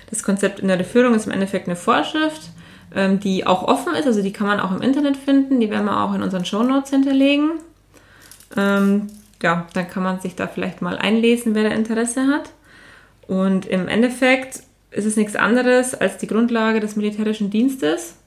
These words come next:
ähm, ja, das Selbstverständnis der Soldaten und eigentlich eine Leitlinie ja, zur Menschenführung oder auch im Umgang miteinander innerhalb der Bundeswehr. Ja, spiegelt natürlich die Werte und Normen des Grundgesetzes wider.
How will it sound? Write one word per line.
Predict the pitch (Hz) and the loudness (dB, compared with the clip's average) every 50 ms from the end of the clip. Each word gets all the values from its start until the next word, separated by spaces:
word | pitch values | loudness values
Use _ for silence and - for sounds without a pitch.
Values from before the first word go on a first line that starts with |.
| _ _ _ _ _ _ - _ _ _ _ _ _ _ _ _ _ _ - | _ _ _ _ _ _ -20 _ _ _ _ _ _ _ _ _ _ _ -4
ähm, | 202 196 196 196 196 196 196 196 196 202 202 - - | -2 0 0 0 0 0 0 0 0 -2 -2 0 2
ja, | 185 180 180 | 2 2 2
das | 170 175 - | 0 -2 0
Selbstverständnis | 190 196 190 - - - - 240 240 - 226 226 214 214 220 - | 0 0 0 -2 -8 -6 -4 -2 0 2 2 2 2 2 0 0
der | 190 185 | 0 0
Soldaten | 185 190 175 165 180 165 190 233 247 - 285 285 302 311 311 302 - - - _ _ - | 0 2 0 2 2 2 2 2 2 0 0 0 0 0 -2 -6 -10 -16 -20 _ _ -8
und | - 196 202 202 202 202 - - | -4 -4 -2 -2 -4 -4 -4 -4
eigentlich | 175 185 196 196 196 | -2 -2 -2 -4 -4
eine | 208 185 170 | -2 -2 -2
Leitlinie | 160 156 175 196 196 - 220 214 214 220 214 214 214 214 214 220 226 220 220 - - - - - _ _ _ _ _ _ - | -2 -2 -2 -2 -2 0 0 2 2 4 2 2 2 2 2 0 0 -2 -6 -14 -20 -20 -20 -20 _ _ _ _ _ _ -2
ja, | - 175 170 170 | 0 2 2 2
zur | 170 - 180 | 0 -2 -2
Menschenführung | 175 180 208 220 - 220 - - 220 214 214 190 | 0 0 0 -2 -4 -6 -6 -2 0 0 0 0
oder | 170 175 180 - - | -2 -2 -2 0 0
auch | - 180 196 | 0 -2 -2
im | 180 - 165 | -4 -6 -6
Umgang | 165 190 190 190 190 185 190 | -4 -4 -4 -4 -4 -4 -4
miteinander | 196 190 170 160 165 160 165 165 165 160 | -4 -6 -6 -6 -4 -4 -6 -6 -6 -6
innerhalb | 151 175 170 175 175 170 170 - | -6 -6 -6 -6 -6 -6 -6 -6
der | 170 | -8
Bundeswehr. | 165 180 180 180 170 165 - - 170 - 151 156 151 170 - - _ _ _ _ _ _ _ _ _ _ _ _ _ _ _ _ _ _ _ - - - - - - - - _ _ _ _ _ - | -4 -4 -2 -2 -4 -4 -6 -10 -10 -8 -8 -8 -10 -12 -14 -18 _ _ _ _ _ _ _ _ _ _ _ _ _ _ _ _ _ _ _ -20 -20 -20 -20 -20 -20 -20 -20 _ _ _ _ _ 0
Ja, | 185 180 180 | 0 0 0
spiegelt | - - 233 247 247 247 226 | 0 2 2 2 4 4 2
natürlich | 220 196 - 233 247 233 240 240 | 0 0 2 2 2 2 2 0
die | - 208 208 208 196 180 | -2 -4 -4 -2 -2 0
Werte | 196 196 220 - 226 208 | 0 0 0 0 -2 -2
und | 190 190 | -2 -2
Normen | 190 196 202 208 202 | -4 -4 -4 -4 -4
des | 190 185 - | -6 -6 -4
Grundgesetzes | - 269 302 285 349 330 - 330 320 330 - 302 - - | -4 -4 -2 -2 -2 -4 -4 -6 -6 -8 -10 -12 -10 -6
wider. | - 294 311 330 320 330 330 | -4 -4 -2 -2 -2 -2 -2